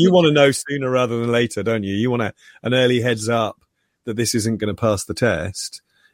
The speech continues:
Speaker 2: is better than waiting until the others have done theirs and then telling them they've gotta go and do it on another product instead because, you know, your, your testing is third. No, I li-, I think that's a really interesting route into the conversation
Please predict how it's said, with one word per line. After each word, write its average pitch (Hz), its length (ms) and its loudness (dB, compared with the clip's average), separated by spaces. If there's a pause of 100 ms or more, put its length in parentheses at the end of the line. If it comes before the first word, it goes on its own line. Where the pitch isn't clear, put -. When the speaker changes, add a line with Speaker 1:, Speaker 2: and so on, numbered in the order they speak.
Speaker 2:
is 110 160 0
better 117 340 2
than 104 220 -2
waiting 107 340 0
until 98 260 -2
the 101 140 0
others 101 220 -2
have 98 100 -2
done 101 220 0
theirs 101 200 0
and 98 140 -2
then 104 160 0
telling 95 300 -4
them 95 160 -2
they've 92 100 -2
gotta 101 160 0
go 95 140 0
and 95 80 0
do 95 120 2
it 92 40 -2
on 95 80 -2
another 95 200 0
product 90 380 -4
instead 92 540 -4
because, 92 360 -6 (440)
you 90 120 -2
know, 78 120 -4
your, 90 260 -2
your 95 180 -4
testing 90 420 -4
is 87 120 -2
third. 85 420 -2 (440)
No, 95 100 2
I 104 60 2
li-, 120 180 2
I 101 120 0
think 139 220 -2
that's 110 200 -4
a 110 80 2
really 107 200 2
interesting 107 560 0
route 104 220 2
into 98 280 0
the 101 60 0
conversation 95 760 -2